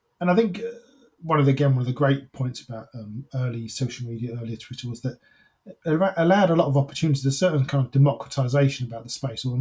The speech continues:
uh, I do, you know, try to highlight in the chapter how that's often not democratization for everybody. Um, but often you'll find people, you know, they sort of made their career on the back of making connections through Twitter and, you know, outside of their quite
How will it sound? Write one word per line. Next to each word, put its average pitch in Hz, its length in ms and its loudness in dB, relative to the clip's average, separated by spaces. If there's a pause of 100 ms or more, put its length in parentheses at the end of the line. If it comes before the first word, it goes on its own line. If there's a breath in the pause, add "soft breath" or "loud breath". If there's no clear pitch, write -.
(140)
uh, 135 180 -4
I 131 100 0
do, 135 220 0 (140)
you 147 100 -6
know, 117 120 -8 (180)
try 123 200 -12
to - 80 -16
highlight 135 260 2
in 131 60 -6
the 123 60 -4
chapter 135 340 -8
how 117 60 -10
that's 127 260 -14 (340 soft breath)
often 135 280 2
not 135 240 2
democratization 120 960 -4
for - 140 2
everybody. 123 480 0 (680)
Um, 131 380 2 (920)
but - 240 -4 (140)
often 196 300 2
you'll 147 140 6
find 139 280 4
people, 139 260 2
you 143 80 0
know, 104 220 -10
they 135 100 2
sort 139 220 -4
of - 80 -20 (280)
made 147 260 4
their 143 120 4
career 156 300 4
on 131 80 2
the 127 60 -2
back 135 220 -4
of - 60 -6
making 139 320 2
connections 139 500 -4
through 135 500 2
Twitter 135 560 0
and, 117 240 -6 (640 soft breath)
you 135 100 -2
know, 135 100 -4
outside 139 460 0
of 127 100 -6
their 131 140 -2
quite 139 300 0